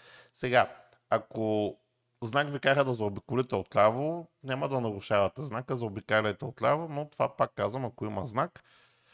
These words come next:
Така че минаваме към следващият въпрос. Следващият въпрос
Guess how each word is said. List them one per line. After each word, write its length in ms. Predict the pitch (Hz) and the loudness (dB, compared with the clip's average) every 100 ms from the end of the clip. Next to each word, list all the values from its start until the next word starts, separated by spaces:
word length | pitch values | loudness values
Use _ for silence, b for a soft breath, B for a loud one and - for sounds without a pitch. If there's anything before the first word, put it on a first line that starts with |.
| b b b _ | b b b _
Така 260 | - 180 | -8 -8
че 340 | - - 143 - _ _ _ _ _ _ _ _ - | -4 -2 -2 -4 _ _ _ _ _ _ _ _ -16
минаваме 420 | - 120 127 123 135 | -6 2 4 4 2
към 180 | 117 | -2
следващият 600 | 104 113 107 104 - 92 87 | -4 -4 -2 -6 -4 -4 -6
въпрос. 460 | - 139 180 - B B B B | -6 0 0 -2 B B B B
Следващият 520 | - 143 190 196 208 | 0 2 2 0 -2
въпрос 480 | 196 190 160 160 - | -2 -4 -2 -2 -4